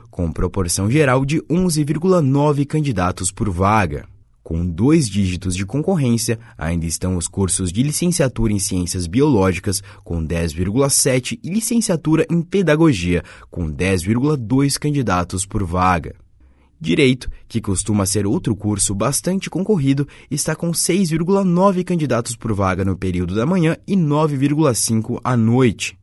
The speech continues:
O vestibular acontece em oito de dezembro, um domingo, em Ponta Grossa, Cascavel, Curitiba e Maringá. As provas vocacionadas acontecem pela manhã,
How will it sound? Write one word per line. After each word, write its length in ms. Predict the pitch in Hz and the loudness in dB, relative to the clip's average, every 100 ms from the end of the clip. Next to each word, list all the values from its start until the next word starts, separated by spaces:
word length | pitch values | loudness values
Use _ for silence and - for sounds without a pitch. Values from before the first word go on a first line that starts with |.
| _ _ _ | _ _ _
O 100 | 95 | -2
vestibular 720 | 85 87 - 143 170 139 - - | 0 0 0 0 4 2 2 -2
acontece 560 | 175 196 160 160 - | 0 0 2 0 2
em 100 | 180 | 2
oito 300 | 175 202 202 | 2 2 0
de 80 | 175 | -2
dezembro, 540 | 185 180 120 120 131 - | 2 2 4 2 0 -4
um 80 | 85 | -2
domingo, 480 | 98 120 98 101 101 | 2 2 2 0 -2
em 120 | - 139 | -8 -8
Ponta 260 | 170 220 | -6 -2
Grossa, 420 | 185 143 131 139 135 - | 4 6 4 2 -8 -8
Cascavel, 560 | 87 - 107 101 107 | -4 -2 -2 0 -2
Curitiba 640 | 107 196 185 135 139 135 135 | -2 -4 -2 -2 0 0 0
e 80 | 127 | 0
Maringá. 680 | 110 117 143 110 95 85 - - _ _ - | 2 2 2 2 2 0 -4 -18 _ _ -12
As 200 | 76 - | -8 -8
provas 500 | - 87 82 85 82 | -4 -2 -2 -2 -2
vocacionadas 880 | 98 95 113 - 160 135 131 139 139 | -2 -2 0 2 2 2 2 0 -2
acontecem 560 | 135 131 127 131 139 | -2 -2 -2 -2 -4
pela 260 | 139 180 175 | -4 -4 -2
manhã, 320 | 175 165 | 0 2